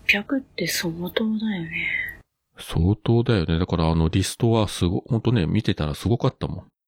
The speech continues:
Speaker 1: 細かくね、ちっちゃい字でさ。
Speaker 2: それでも全てではない。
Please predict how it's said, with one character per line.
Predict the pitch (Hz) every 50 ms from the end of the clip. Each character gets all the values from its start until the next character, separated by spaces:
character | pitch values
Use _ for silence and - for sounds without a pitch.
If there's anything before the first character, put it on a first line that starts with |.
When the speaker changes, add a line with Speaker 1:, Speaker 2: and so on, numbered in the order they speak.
| _ _ _ _ _ _ _ _ - - - 269 - 311
Speaker 1:
細 | - 226 202 202 196 196
か | - 208 208 202 208 220 214
く | - 202 180
ね、 | 185 196 185
ち | - - - -
っ | -
ち | - 208
ゃ | 185
い | 175 160
字 | 160 185 156
で | 170 160
さ。 | - - 180 165 170 190 - - - - - - - - _ _ _ _ _ _ -
Speaker 2:
そ | - - - 156
れ | 180
で | 220 226
も | 165 98
全 | - - - 156 175 175
て | 165 - 104
で | 90 82
は | 73 71 73
な | 80 82 78 73
い。 | - -